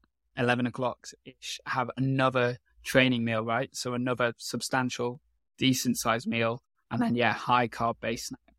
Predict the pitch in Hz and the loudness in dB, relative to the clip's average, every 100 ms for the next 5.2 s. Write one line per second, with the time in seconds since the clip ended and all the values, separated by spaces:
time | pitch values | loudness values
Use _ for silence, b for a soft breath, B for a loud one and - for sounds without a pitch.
0 | _ - - 151 147 127 - 123 - 120 | _ -16 4 8 8 6 4 -6 -6 -8
1 | - 120 - 120 123 - _ _ - 131 | -6 -8 -8 -8 -8 -12 _ _ -4 2
2 | 127 127 127 - 123 - 127 - - 135 | 6 6 4 2 0 0 -4 -4 -2 2
3 | 131 123 - 127 120 117 120 113 - - | 4 2 0 -2 -2 -4 -6 -6 -8 -14
4 | _ - - 113 110 110 - - - - | _ -14 -10 -10 -8 -8 -8 -8 -8 -12
5 | - | -14